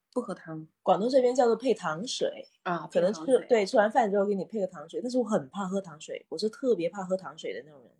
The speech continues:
Speaker 1: 哦，太甜了，对吗？
Speaker 2: 其实你只是有一点点甜，我都不喜欢喝的。
Speaker 1: 哦。
Speaker 2: 我一听到那种，就广东有一种糖水，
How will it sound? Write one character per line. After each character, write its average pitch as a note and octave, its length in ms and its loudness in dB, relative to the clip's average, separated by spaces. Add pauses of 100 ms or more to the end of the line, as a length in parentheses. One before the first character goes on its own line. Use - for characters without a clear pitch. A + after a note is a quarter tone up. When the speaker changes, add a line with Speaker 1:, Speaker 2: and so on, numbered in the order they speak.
Speaker 1:
哦， - 180 -12
太 C#4+ 100 -6
甜 D3 280 -6
了， D#3 100 -6
对 D#3 120 -16
吗？ D#3+ 120 -14 (460)
Speaker 2:
其 - 160 2
实 D#4+ 120 2
你 C4 140 4
只 F3+ 180 -2
是 B3 280 -2
有 G3+ 180 4
一 B3 100 0
点 F#3 200 2
点 G3 120 2
甜， D#3+ 200 -2
我 E3+ 80 2
都 E3 80 -8
不 F3+ 120 -8
喜 D#3+ 180 -4
欢 C#3+ 180 -10
喝 C#3+ 220 -8
的。 C3+ 80 -12
Speaker 1:
哦。 - 240 -20 (220)
Speaker 2:
我 F#3 260 6
一 A#3+ 180 0
听 C#4 240 -2
到 A#3+ 280 6
那 A3 120 -4
种， G3+ 220 0
就 C4+ 120 2
广 E3+ 300 2
东 A3 180 6
有 F#3+ 100 4
一 G3 60 4
种 G#3+ 180 0
糖 D#3+ 360 -4
水， - 380 0